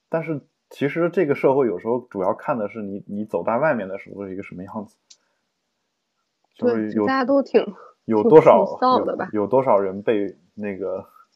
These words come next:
Speaker 1: 诡异的外表所迷惑。<laughs> 好吧。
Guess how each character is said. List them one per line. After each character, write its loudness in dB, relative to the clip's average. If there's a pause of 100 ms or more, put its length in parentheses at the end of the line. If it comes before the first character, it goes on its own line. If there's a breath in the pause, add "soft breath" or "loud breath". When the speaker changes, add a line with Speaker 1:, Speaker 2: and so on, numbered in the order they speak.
Speaker 1:
诡 0
异 0
的 2
外 6
表 0
所 -8
迷 -2
惑。 0 (2500 loud breath)
<laughs> -4
好 0
吧。 -4